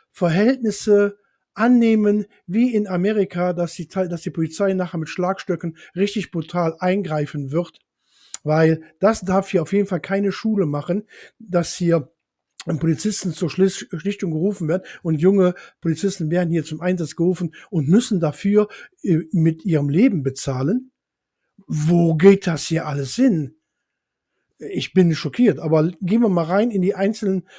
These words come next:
äh, s-, zwei Artikel, die ich da rausgefunden hab. Äh, erstmal auch, äh, Beileid für die Hinterbliebenen, für die Frau, für die Kinder,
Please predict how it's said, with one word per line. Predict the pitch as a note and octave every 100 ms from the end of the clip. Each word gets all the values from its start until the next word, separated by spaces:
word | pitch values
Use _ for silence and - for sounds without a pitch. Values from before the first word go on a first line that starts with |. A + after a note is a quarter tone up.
| -
äh, | F#3+ E3 E3+
s-, | D#3+ C#3+ D3+ -
zwei | - F#3 F#3+ G3+
Artikel, | E3+ A#3 A3 F#3+
die |
ich | F#3+
da | -
rausgefunden | E3 G3 G3+ F#3 F#3+ F#3 D#3+
hab. | F3 - _ - - - _ _
Äh, | F3+ -
erstmal | G3 - F#3 E3+ E3 D#3+ -
auch, | E3+ C#3 F#3+
äh, | D#3
Beileid | D3 D3+ F#3+ G#3+ G3+ F3 F3+ F3
für | F#3
die | D#3 D#3+
Hinterbliebenen, | F3 F3 D3+ E3+ G#3 F#3 F3+ F3 -
für | - D#3+
die | D3+
Frau, | - F3+
für | F3+ D#3
die | D3
Kinder, | G3 F#3+ F3 E3